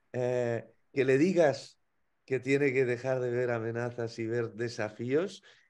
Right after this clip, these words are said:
igual, eh, lo que, eh, se va a poner es, eh, muy enfadada contigo, ¿no? Entonces, mm, porque, eh, según ella,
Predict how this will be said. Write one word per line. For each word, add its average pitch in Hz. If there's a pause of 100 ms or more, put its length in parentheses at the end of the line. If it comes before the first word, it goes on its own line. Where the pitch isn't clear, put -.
igual, 135
eh, 123
lo 123
que, 120
eh, 117
se 123
va 127
a 127
poner 135
es, 143
eh, 113
muy 120 (280)
enfadada 127
contigo, 120
¿no? 139
Entonces, 143 (300)
mm, 127 (120)
porque, 117
eh, 113
según 123
ella, 151